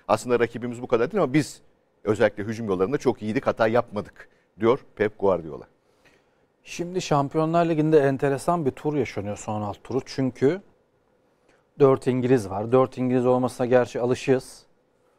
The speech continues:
Speaker 2: Son beş yılda galiba dördüncü defa son alt turunda dört İngiliz varmış. Ama dört İngiliz'in rakipleri enteresan. City Portekiz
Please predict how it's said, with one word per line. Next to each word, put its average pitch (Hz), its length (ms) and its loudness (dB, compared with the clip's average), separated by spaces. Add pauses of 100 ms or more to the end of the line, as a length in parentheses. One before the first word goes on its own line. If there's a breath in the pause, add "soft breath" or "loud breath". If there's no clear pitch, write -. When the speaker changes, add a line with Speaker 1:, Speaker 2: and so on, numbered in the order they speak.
(160)
Speaker 2:
Son 117 300 0
beş 120 220 0
yılda 113 180 0
galiba 117 360 2
dördüncü 113 380 2
defa 113 340 -2
son 113 240 -2
alt 110 200 0
turunda 113 280 -4
dört 117 240 0
İngiliz 113 360 -2
varmış. 90 260 -12
Ama 113 220 0
dört 143 260 4
İngiliz'in 143 400 0
rakipleri 139 460 2
enteresan. 120 520 -2 (680)
City - 340 -6
Portekiz 147 840 2